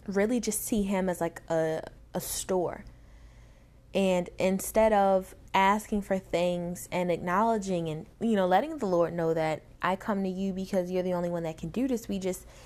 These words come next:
ask and expect for it to happen. And we don't understand that our relationship should not be built on that. Our relationship should not be one-sided to the fact of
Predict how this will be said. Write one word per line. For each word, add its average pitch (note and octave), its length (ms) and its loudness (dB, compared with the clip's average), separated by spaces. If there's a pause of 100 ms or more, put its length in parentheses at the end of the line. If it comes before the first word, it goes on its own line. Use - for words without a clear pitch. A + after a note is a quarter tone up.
(340)
ask C#4 380 0
and F#3 260 0 (100)
expect - 440 -4
for F#3 140 -2
it F3 100 -8
to - 120 -8
happen. E3+ 600 0 (920)
And F3+ 280 2
we F#3+ 120 -2
don't F#3 160 2
understand F#3 640 -2
that E3+ 240 2
our F3 160 2
relationship F3+ 760 -2
should - 220 -6
not E3 180 -2
be E3 120 -4
built E3+ 320 2
on E3+ 80 -4
that. D#3 160 -2
Our F3 120 -4
relationship F3+ 720 -2
should E3 240 -6
not E3+ 220 -4
be F3+ 100 -2
one-sided F3 800 -2
to - 180 -4
the F3+ 100 -4
fact E3 420 -2
of E3 360 0